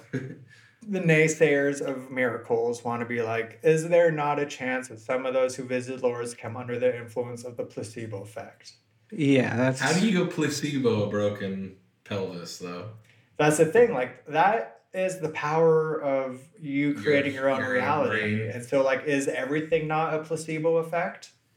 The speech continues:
Speaker 1: Mm-hmm.
Speaker 2: Like, you going to the doctor, we've been brainwashed or conditioned to think that the brain, the doctors know all and can fix us. So, like, regardless of what they are really doing, like, they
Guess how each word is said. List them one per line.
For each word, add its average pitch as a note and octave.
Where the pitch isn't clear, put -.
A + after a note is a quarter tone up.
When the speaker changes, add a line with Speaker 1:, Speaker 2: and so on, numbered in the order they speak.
Speaker 1:
Mm-hmm. G2
Speaker 2:
Like, B2+
you E3
going F3
to E3
the D3+
doctor, C#3
we've C#3
been C3+
brainwashed C3
or A2+
conditioned B2
to A#2
think B2
that A#2+
the A2+
brain, A#2+
the B2
doctors A#2+
know B2
all B2
and A#2
can A2
fix -
us. A2+
So, A#2+
like, A#2
regardless B2
of A#2
what B2
they -
are A#3
really A#3
doing, A#3+
like, G#2+
they A2